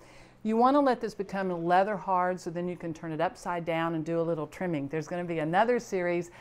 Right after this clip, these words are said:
of videos on how to trim your pot with the Clay Lady, so be sure and look for those. And I hope that you've enjoyed this series of how to throw on the potter's wheel with the Clay Lady one step at a time.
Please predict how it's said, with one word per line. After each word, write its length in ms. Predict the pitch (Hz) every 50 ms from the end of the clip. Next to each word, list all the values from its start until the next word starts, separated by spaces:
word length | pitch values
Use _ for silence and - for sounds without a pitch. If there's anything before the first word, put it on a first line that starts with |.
| - - -
of 160 | 170 175 170
videos 560 | 160 175 175 175 170 175 175 170 170 170 - - - - - -
on 280 | - 160 160 160 160 160 - -
how 280 | - - 170 170 170 170
to 140 | - 180
trim 460 | 170 - - 185 170 165 160 165 160 160 - -
your 140 | 160 165
pot 400 | 165 165 - - 147 147 151 156 - _ -
with 120 | 165 165
the 60 | 196
Clay 300 | 196 - - 170 160 151
Lady, 260 | 151 151 147 143 170 180
so 160 | - 170 147
be 100 | 156 170
sure 220 | 165 - 180 170
and 100 | 165 160
look 180 | 160 160 160 -
for 120 | - 196
those. 420 | 180 170 165 170 185 202 240 247 - - - - - - - -
And 260 | 220 220 220 226 220 - -
I 140 | - 202 214
hope 200 | 214 254 349 - -
that 120 | 294 -
you've 140 | 247 226 220
enjoyed 400 | 220 202 - 233 247 269 277 220
this 180 | 214 208 208
series 400 | - - 269 294 277 233 220 196
of 80 | 220 226
how 240 | - - 240 262 285
to 100 | 302 311
throw 200 | 302 269 240 233
on 140 | 233 247 277
the 60 | 277
potter's 540 | 277 - - 269 269 247 240 220 208 - -
wheel 280 | 180 165 160 175 196
with 180 | 185 208 226 226
the 60 | 339
Clay 320 | - - - 190 170 165
Lady 240 | 165 165 165 170 175
one 440 | 170 160 160 170 196 226 285 302 294
step 520 | 294 - - - - 202 214 208 - - -
at 220 | - 160 165 170
a 60 | 175
time. 540 | 170 - - - 170 160 156 147 147 139 143